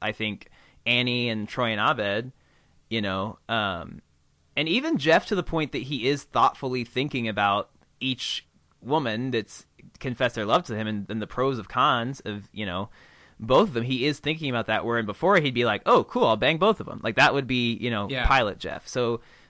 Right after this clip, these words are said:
Speaker 1: they've grown, but, like, there's
Speaker 2: At
Speaker 1: so
Speaker 2: least
Speaker 1: much
Speaker 2: he's
Speaker 1: that's thrown
Speaker 2: not
Speaker 1: away.
Speaker 2: like, "How can I,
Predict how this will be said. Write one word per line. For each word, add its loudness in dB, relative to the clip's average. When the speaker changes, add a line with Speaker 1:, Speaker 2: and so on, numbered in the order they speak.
Speaker 1:
they've 4
grown, 4
but, 0
like, -2
there's 2
Speaker 2:
At 0
Speaker 1:
so -2
Speaker 2:
least 2
Speaker 1:
much 4
Speaker 2:
he's 0
Speaker 1:
that's 0
thrown 0
Speaker 2:
not 4
Speaker 1:
away. -2
Speaker 2:
like, 2
"How 2
can -6
I, -4